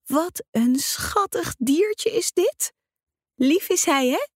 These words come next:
lacht Margreet. "Hij heet Rover." Ik knik en geef de hamster aan haar terug.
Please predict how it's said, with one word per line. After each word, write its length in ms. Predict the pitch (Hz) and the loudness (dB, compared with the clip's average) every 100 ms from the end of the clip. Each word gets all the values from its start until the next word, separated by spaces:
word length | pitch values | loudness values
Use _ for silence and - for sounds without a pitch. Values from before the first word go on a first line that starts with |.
| _ | _
lacht 320 | - 147 151 - | -4 -2 -2 -2
Margreet. 560 | 147 - 147 208 - _ _ | -2 0 0 -2 -6 _ _
"Hij 180 | - 208 | -2 0
heet 240 | 254 294 | 0 0
Rover." 760 | 220 202 262 294 - 160 139 - _ _ _ _ _ _ | 0 2 2 0 -4 -8 -10 -14 _ _ _ _ _ _
Ik 160 | - 190 | -4 0
knik 280 | 233 285 - | 2 0 0
en 140 | 180 | -2
geef 240 | - 247 - | 0 0 0
de 80 | |
hamster 400 | 160 202 220 190 | -2 0 -2 0
aan 120 | 165 165 | 0 0
haar 140 | 160 | 0
terug. 460 | - 120 - - | -4 -6 -6 -8